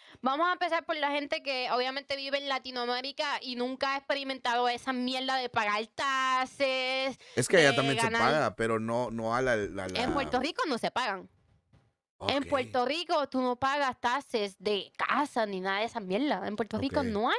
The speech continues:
Speaker 1: taxes. Por eso hay mucha, mucha, muchos problemas y mucha mierda porque quieren que
Speaker 2: Sí,
Speaker 1: Puerto
Speaker 2: sí,
Speaker 1: Rico
Speaker 2: sí.
Speaker 1: sea, eh, otra parte más de Estados Unidos y que
Speaker 2: Es
Speaker 1: pague
Speaker 2: un
Speaker 1: demasiada
Speaker 2: estado.
Speaker 1: taxa. Eh, ok, eso no, no hay.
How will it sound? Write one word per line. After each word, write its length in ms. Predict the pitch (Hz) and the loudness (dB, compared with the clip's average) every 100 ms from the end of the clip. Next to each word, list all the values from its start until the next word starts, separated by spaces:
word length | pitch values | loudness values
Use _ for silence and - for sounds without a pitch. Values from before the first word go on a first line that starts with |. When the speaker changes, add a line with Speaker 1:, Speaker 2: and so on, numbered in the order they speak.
| 466 | 0
Speaker 1:
taxes. 460 | - 190 - 185 - - - - | -2 -2 -4 -10 -10 -18 -20 -10
Por 120 | - 190 | -2 -2
eso 180 | 185 | 0
hay 60 | 208 | -2
mucha, 320 | 214 202 180 - | -2 -4 -6 -8
mucha, 560 | 196 175 190 180 175 180 - - - | -8 -4 -2 -2 -4 -6 -12 -20 -6
muchos 440 | 202 190 170 175 - | -2 0 2 0 -4
problemas 580 | 180 170 190 214 170 | -4 0 0 0 -2
y 60 | 160 | -2
mucha 240 | 170 196 | -2 -2
mierda 260 | 185 190 175 | -2 0 0
porque 240 | 175 175 | -2 -8
quieren 320 | 165 214 226 196 | -2 0 0 -2
que 120 | 185 | -4
Speaker 2:
Sí, 180 | 185 190 | -2 0
Speaker 1:
Puerto 60 | |
Speaker 2:
sí, 80 | 202 | -2
Speaker 1:
Rico 180 | 208 175 | -2 -4
Speaker 2:
sí. 0 | |
Speaker 1:
sea, 560 | - 180 175 165 156 175 | 0 2 2 2 2 0
eh, 80 | 190 | 2
otra 300 | 233 233 180 | 0 0 -2
parte 280 | 208 208 180 | -2 -4 -2
más 180 | 196 190 | -2 -2
de 80 | 175 | -2
Estados 280 | 214 214 | 0 0
Unidos 300 | 202 220 226 | 0 0 0
y 40 | 180 | 0
que 80 | 180 | -2
Speaker 2:
Es 100 | 208 | 0
Speaker 1:
pague 80 | |
Speaker 2:
un 60 | 208 | 0
Speaker 1:
demasiada 400 | 180 190 208 190 | -2 0 0 0
Speaker 2:
estado. 20 | |
Speaker 1:
taxa. 220 | 214 - _ - - - | -2 -6 _ -20 -20 -2
Eh, 280 | 202 190 - | 0 0 -2
ok, 140 | 226 190 175 | -2 -2 -2
eso 240 | 196 196 190 | -6 -2 -2
no, 480 | 180 175 180 175 160 | 0 2 0 -2 -4
no 360 | 185 190 190 | 0 2 2
hay. 320 | 180 180 196 | 0 -4 -10